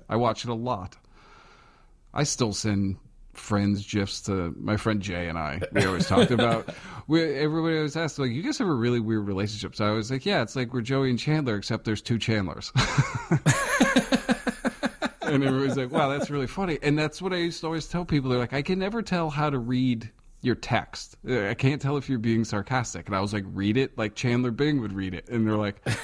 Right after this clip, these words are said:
Speaker 1: "Why?" And I was like, "'Cause that's the way I sound when I talk. And it's very, very sarcastic." So, but yeah. So.
Speaker 2: Well, that was my, that was, we went through my whole list except for,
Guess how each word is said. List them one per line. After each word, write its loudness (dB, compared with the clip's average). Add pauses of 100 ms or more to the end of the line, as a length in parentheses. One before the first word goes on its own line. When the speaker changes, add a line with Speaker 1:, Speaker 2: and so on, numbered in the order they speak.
Speaker 1:
"Why?" 4
And -4
I 0
was -2
like, -2
"'Cause -4
that's 0
the -6
way 0
I 0
sound -4
when -4
I -2
talk. -6
And -8
it's -8
very, -4
very -4
sarcastic." -6 (140)
So, -16 (1400)
but -10
yeah. -12 (1300)
So. -12
Speaker 2:
Well, 4
that 0
was 2
my, 2
that -2
was, -4
we 2
went 2
through 4
my 4
whole 4
list 6
except -4
for, 2